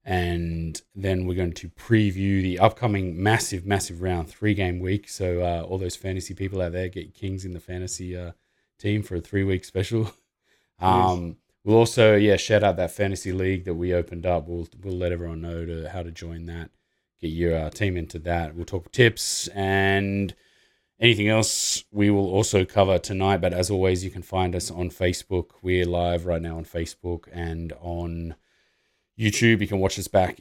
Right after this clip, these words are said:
Speaker 1: in replay, and you can watch us back in Facebook on replay. And if you wanna listen to us in audio form, you can hear us on the Anchor platform, which goes out to Spotify, Google Podcasts, and Apple Podcasts. So definitely get in there and give us a rating and review,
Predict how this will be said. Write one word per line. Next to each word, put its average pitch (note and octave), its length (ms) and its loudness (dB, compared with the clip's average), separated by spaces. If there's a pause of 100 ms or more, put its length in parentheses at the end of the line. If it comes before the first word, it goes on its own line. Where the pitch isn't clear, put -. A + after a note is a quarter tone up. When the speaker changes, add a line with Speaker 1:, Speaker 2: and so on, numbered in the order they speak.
Speaker 1:
in F#2+ 280 -6
replay, F2+ 800 2
and F2+ 140 -4
you E2+ 60 -8
can F#2 100 -8
watch F2+ 160 -6
us F2+ 60 -12
back E2+ 200 -8
in F2+ 60 -18
Facebook E2+ 420 -10
on E2+ 120 -8
replay. F2 320 -2
And F2 80 -6
if E2+ 100 -14
you F2+ 80 -10
wanna G2 140 -2
listen F#2 240 -6
to G#2 120 -2
us - 120 -6
in F#2 100 -4
audio F#2+ 320 2
form, A2 460 0
you F#2+ 100 0
can F2 240 -4
hear F#2+ 320 0
us F2+ 260 0
on F#2 280 -2
the E2+ 160 -8
Anchor F#2 260 -4
platform, F2+ 540 -4
which E2+ 180 -10
goes F2 240 -4
out F2 200 -4
to F2 100 -14
Spotify, F2 840 0
Google F#2 280 -2
Podcasts, F2 580 -2
and E2 140 -8
Apple F#2 300 -8
Podcasts. E2+ 680 -4 (600)
So F2+ 420 4
definitely F#2 340 -2
get F2 120 0
in E2+ 140 0
there E2 340 0
and F2 160 -6
give E2+ 100 -8
us - 100 -16
a E2 40 -8
rating E2 340 -2
and E2 140 -8
review, F2 580 -6